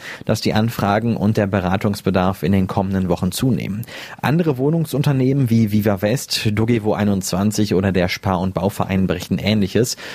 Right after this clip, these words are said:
und teilen die Einschätzung, dass noch mehr kommt. Auch Haus und Grund als Vertretung der privaten Vermieter berichtet von einer steigenden Anzahl an Fällen. Insgesamt sei die Entwicklung derzeit noch verkraftbar, sagen die Wohnungsunternehmen. Dennoch will man die Entwicklung nicht auf die leichte Schulter nehmen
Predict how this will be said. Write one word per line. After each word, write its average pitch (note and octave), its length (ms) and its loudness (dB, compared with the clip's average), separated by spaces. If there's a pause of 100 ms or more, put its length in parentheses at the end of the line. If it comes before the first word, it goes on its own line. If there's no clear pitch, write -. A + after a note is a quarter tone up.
(120)
und G2+ 180 0
teilen C3+ 360 0
die F#2+ 120 0
Einschätzung, F#2 720 -2
dass F#2 240 0
noch F#2 200 0
mehr G2+ 220 0
kommt. - 420 -6 (200)
Auch C3+ 180 0
Haus E3+ 220 -2
und C3+ 100 -2
Grund C#3+ 280 0
als A#2+ 200 -4
Vertretung B2 500 0
der G#2 120 2
privaten G#2 480 -2
Vermieter G#2 420 0
berichtet G#2+ 480 0 (320)
von - 140 -2
einer F#2 260 2
steigenden G2 600 0
Anzahl F#2 440 -2
an F2+ 160 -6
Fällen. - 460 -6 (100)
Insgesamt C#3 560 0
sei A#2 180 0
die A#2+ 100 2
Entwicklung A#2+ 500 0
derzeit G#2+ 400 0
noch F#2+ 140 0
verkraftbar, - 680 -4
sagen G2+ 320 -4
die F#2+ 200 -2
Wohnungsunternehmen. F#2 1120 0
Dennoch C3 400 0
will A#2 120 2
man A2+ 200 0
die - 120 -4
Entwicklung G2+ 500 0
nicht G#2 200 0
auf F#2+ 100 0
die F#2+ 100 -2
leichte F#2+ 340 -2
Schulter A2 320 2
nehmen G2+ 320 2